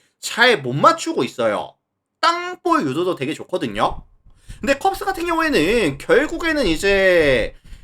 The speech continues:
조금 발사각 자체가 높은 팀이고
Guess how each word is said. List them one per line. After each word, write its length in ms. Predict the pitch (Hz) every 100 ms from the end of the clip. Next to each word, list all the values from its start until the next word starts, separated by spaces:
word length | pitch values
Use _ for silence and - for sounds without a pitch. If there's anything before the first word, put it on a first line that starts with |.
| - - _
조금 400 | 196 196 196 180
발사각 520 | - 151 190 277 262
자체가 380 | - 123 233 214
높은 260 | 120 - 143
팀이고 800 | 262 262 135 185 175 113 -